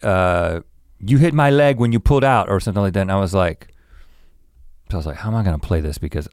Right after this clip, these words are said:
I definitely did not hit his leg. If anything, he hit me, and he's trying to, it's like one of these insurance things where he's, oh, totally left out. The whole time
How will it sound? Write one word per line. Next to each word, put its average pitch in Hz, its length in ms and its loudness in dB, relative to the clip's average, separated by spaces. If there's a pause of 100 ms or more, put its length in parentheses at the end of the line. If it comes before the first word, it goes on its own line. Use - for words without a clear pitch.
I 90 100 -10
definitely 87 440 -4
did 78 140 -6
not 85 200 -6
hit - 360 -4
his 85 220 -6
leg. 80 500 -6
If 101 120 -8
anything, 101 380 -2
he 104 220 -2
hit - 320 -4
me, 87 320 -2
and 76 80 -4
he's 95 100 -2
trying 90 220 0
to, - 80 -10
it's 92 120 -8
like 98 100 -2
one 92 100 -2
of 87 60 -2
these 80 160 -4
insurance 92 600 -2
things 76 280 -8
where 80 80 -6
he's, 90 160 -6 (280)
oh, 147 160 2 (480)
totally 139 260 0
left 110 280 0
out. 123 320 0
The 120 100 2
whole 165 340 2
time 180 480 0